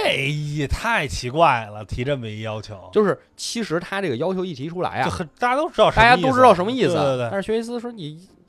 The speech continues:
Speaker 2: 说那也行吧，毕竟他这边也是理亏在先，对吧？人王后给你织了衣服，你送给人家闺女了，也不合适。”
Speaker 1: 嗯。
Speaker 2: 说“那行吧，相当于还这个人情吧，我就，
Speaker 1: 嗯。
Speaker 2: 我就答应你了。”
Speaker 1: 嗯。
Speaker 2: 哎呦，那这肯，肯定出事儿了。
Speaker 1: 对。
Speaker 2: 这边
Speaker 1: 想，想想吕后。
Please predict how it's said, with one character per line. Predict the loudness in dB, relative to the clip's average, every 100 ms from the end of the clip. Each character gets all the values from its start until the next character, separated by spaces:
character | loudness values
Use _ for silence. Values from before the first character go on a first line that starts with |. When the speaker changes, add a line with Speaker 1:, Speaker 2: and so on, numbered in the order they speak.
| -20
Speaker 2:
说 | -16
那 | -12
也 | -10 -8 -8
行 | -8 -6 -4 -2
吧， | 0 0
毕 | 0 -2
竟 | -6 -6
他 | -6 -6
这 | -2
边 | 0 0
也 | 0
是 | -4
理 | -6 -8
亏 | -6 -6 0
在 | 0
先， | 2 0 0
对 | 2
吧？ | 2 2
人 | 2
王 | 4 4
后 | 2
给 | 0 -2
你 |
织 | -2 -2
了 | -2
衣 | 0 -4
服， | -4
你 | -6 -6
送 | -6 -4
给 | -4
人 | -4
家 | -2
闺 | 2 2
女 |
了， | 2 -4 _ _ _ -6
也 | -4
不 | 0
合 | 2 4
适。” | 2 -2 _
Speaker 1:
嗯。 | _ _ _ _ _
Speaker 2:
说 | -10
“那 | -8 -6
行 | -6 -2
吧， | -2 -4 _
相 | -10 -8
当 | -4
于 | -4
还 | -2 0 0
这 |
个 | 0
人 | -4 -4
情 | -6
吧， | -2 -2
我 | 0
就， | -4
Speaker 1:
嗯。 |
Speaker 2:
我 | -4
就 | -2
答 | -2 -2
应 | -4
你 |
了。” | 0 -2 -2
Speaker 1:
嗯。 | -10 -8 -8 -6
Speaker 2:
哎 | 0
呦， | 2 2 -2
那 | -8 -8 -10
这 | -16 -20 _
肯， | -20 -20
肯 | -18
定 | -10 -8
出 | -8 -4
事 |
儿 | -4
了。 | -6 _
Speaker 1:
对。 | -8 -8 -8 _ _ _ _ _ _
Speaker 2:
这 | 0 2
边 | 2
Speaker 1:
想， | 2
想 | 0
想 | -2
吕 | -4
后。 | -2 -2 -4